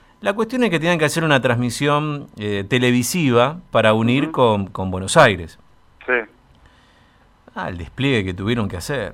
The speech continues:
Speaker 1: Te-, tuvieron
Speaker 2: Claro.
Speaker 1: que, eh, utilizar, por ahí esto no sé si se entiende mucho técnicamente, pero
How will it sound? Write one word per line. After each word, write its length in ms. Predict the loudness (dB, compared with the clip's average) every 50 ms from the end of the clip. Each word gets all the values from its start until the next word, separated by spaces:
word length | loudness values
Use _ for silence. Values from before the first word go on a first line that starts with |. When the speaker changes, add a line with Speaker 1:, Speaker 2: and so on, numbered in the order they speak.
| -10 -8
Speaker 1:
Te-, 160 | -8 -8 -8
tuvieron 360 | -8 -6 -4 -2 0 2 2 2 2
Speaker 2:
Claro. 20 |
Speaker 1:
que, 180 | 2 -2 -4 -4 -6 -10 _ -12
eh, 220 | -10 -6 -6 -6
utilizar, 600 | -6 -6 -8 -8 -6 -6 -4 -4 -2 0 0 0 0
por 120 | 0 0
ahí 80 | 0 0
esto 140 | 0 -2 -6 -4
no 80 | -6 -8
sé 100 | -6 -8
si 160 | -8 -8 -6
se 120 | -6 -4
entiende 340 | -4 -4 -2 -2 -2 -2 -2
mucho 240 | -2 -4 -4 -6 -6
técnicamente, 640 | -4 -4 -4 -2 -2 -2 -2 -2 -2 -2 -4 -4 -4
pero 260 | -4 -2 -2 -4